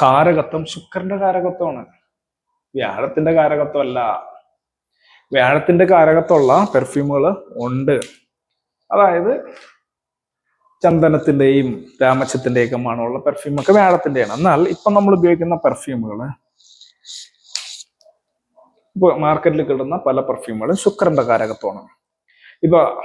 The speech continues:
ആണുങ്ങൾ യൂസ് ചെയ്യുന്ന പെർഫ്യൂം, ഡിയോറിന്റെ സവാഷ് എന്ന് പറയുന്ന പെർഫ്യൂം, ഡിയോർ സവാഷ് എന്ന് പറയും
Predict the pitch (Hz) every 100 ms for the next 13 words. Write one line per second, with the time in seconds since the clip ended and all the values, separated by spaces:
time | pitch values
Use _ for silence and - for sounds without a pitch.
0 | - 151 165 175 165 135 120 - 139 139
1 | - 131 113 95 82 _ _ _ _ 135
2 | 135 135 117 110 - _ _ - - -
3 | _ - 143 151 151 147 143 135 131 127
4 | - 120 120 123 - 135 120 113 113 107
5 | 110 - 110 123 143 143 143 143 127 127
6 | - 120 113 101